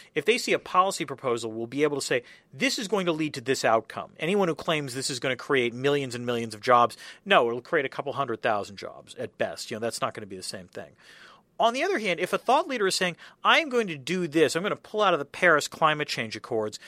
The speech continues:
because coal miners in West Virginia have been neglected, and I wanna show them that, that I'm putting them first," it's almost impossible for a public intellectual to rebut that argument,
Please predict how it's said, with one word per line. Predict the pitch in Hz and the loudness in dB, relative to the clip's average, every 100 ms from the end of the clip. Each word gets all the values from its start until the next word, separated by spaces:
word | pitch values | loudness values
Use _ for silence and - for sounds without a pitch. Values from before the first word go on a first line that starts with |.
| - _ - | -20 _ -6
because | 165 - - 165 151 147 | -6 -4 4 6 6 2
coal | - - 240 233 | -6 4 6 6
miners | 190 165 156 156 143 139 - - - _ - | 4 2 2 0 0 -4 -8 -12 -20 _ 0
in | 151 147 | 0 4
West | 147 170 - | 6 6 4
Virginia | 156 - 143 139 131 120 113 113 _ - _ _ | -2 0 -2 -2 0 2 2 -2 _ -20 _ _
have | 147 120 | 0 2
been | 131 | 0
neglected, | 123 - 113 123 _ - - - _ _ _ _ | 0 -4 2 2 _ -10 -10 -20 _ _ _ _
and | 143 139 | 2 6
I | 147 | 4
wanna | 151 143 131 | 4 0 -2
show | - 170 139 | 2 4 6
them | 131 123 120 | 6 2 2
that, | 117 - | -4 0
that | 123 | 0
I'm | 113 117 | 0 -6
putting | - 156 123 | 0 0 0
them | 113 104 | -4 -10
first," | 101 - 110 87 - - _ _ _ _ _ _ | -8 -4 -4 -4 -12 -18 _ _ _ _ _ _
it's | 214 269 | 0 2
almost | 294 262 | 2 0
impossible | 208 - - 247 - 196 | -2 0 4 4 4 0
for | - | 0
a | 160 | 2
public | 185 165 156 | 2 2 -2
intellectual | 151 139 - | -4 -4 -4
to | 127 | -4
rebut | 120 117 107 127 - | -2 -2 4 4 4
that | 104 | -2
argument, | 104 101 - 69 | -2 -4 -8 -20